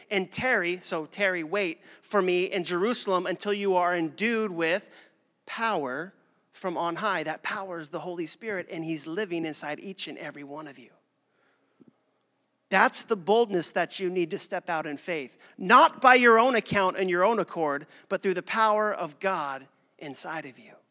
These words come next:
That is what gives you the strength to move on and to press through those hard times, to reach out and be bold and pray for somebody at the hospital or a family who needs prayer. 'Cause so many of us, we have a prayer opportunity.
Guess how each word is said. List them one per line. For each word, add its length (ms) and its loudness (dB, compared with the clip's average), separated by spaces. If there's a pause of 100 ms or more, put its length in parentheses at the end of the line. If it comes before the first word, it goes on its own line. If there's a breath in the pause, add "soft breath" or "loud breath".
(680)
That 300 6 (200)
is 160 -2
what 200 0
gives 260 0
you 80 -2
the 100 -10
strength 720 -6 (520)
to 120 -4
move 280 2
on 280 0
and 220 -8
to 100 -8
press 380 -4
through 140 -4
those 180 -4
hard 340 -2
times, 320 -6 (220 loud breath)
to 120 0
reach 320 0
out 200 6
and 100 0
be 120 -2
bold 320 0
and 120 0
pray 460 0 (260 soft breath)
for 160 -4
somebody 420 0
at 120 -4
the 80 -2
hospital 480 -4
or 180 -2
a 60 -6
family 400 -4
who 100 -4
needs 220 -2
prayer. 160 -6
'Cause 140 -4
so 220 4
many 220 4
of 100 4
us, 300 2 (280 loud breath)
we 120 4
have 300 12
a 80 12
prayer 360 12
opportunity. 800 2